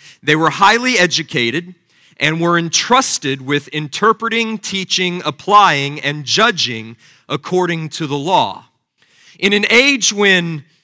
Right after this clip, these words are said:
most people could not read or write, the scribes were held in very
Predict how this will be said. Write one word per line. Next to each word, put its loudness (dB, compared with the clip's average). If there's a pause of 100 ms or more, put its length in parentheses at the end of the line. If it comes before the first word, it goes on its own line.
(120)
most 2
people -2
could -4
not 2
read -6
or 0
write, 0 (440)
the -4
scribes 4
were 0
held 2
in -4
very 2